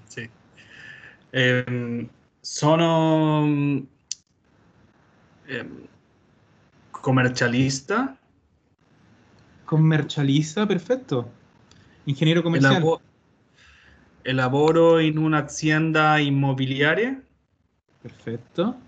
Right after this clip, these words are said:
Speaker 1: Ehm, mi piace ascoltare e suonare musica.
Speaker 2: Bene. Cosa, che cosa suoni? Che,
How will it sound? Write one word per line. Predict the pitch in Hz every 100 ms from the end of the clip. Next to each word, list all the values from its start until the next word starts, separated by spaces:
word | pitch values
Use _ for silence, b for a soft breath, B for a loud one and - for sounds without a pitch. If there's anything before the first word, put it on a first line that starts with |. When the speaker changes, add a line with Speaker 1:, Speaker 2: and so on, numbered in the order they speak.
| _ _ _ _ - _
Speaker 1:
Ehm, | 127 123 120 120 120 117 117 113 113 110 117 _ b b b b b b _ _
mi | 131 131
piace | 139 151 156 160 151
ascoltare | 135 - 127 123 143 147 156 156 156 - 123 120
e |
suonare | 117 - 131 123 131 143 156 156 147
musica. | 131 143 147 190 180 233 269 - _ _ _ _ _ _ _
Speaker 2:
Bene. | 123 117 160 165 127 - - _ _
Cosa, | - 175 208 -
che | 208
cosa | 240 220 233
suoni? | - 175 147 127 113 - - _ _ _ _ _
Che, | - 170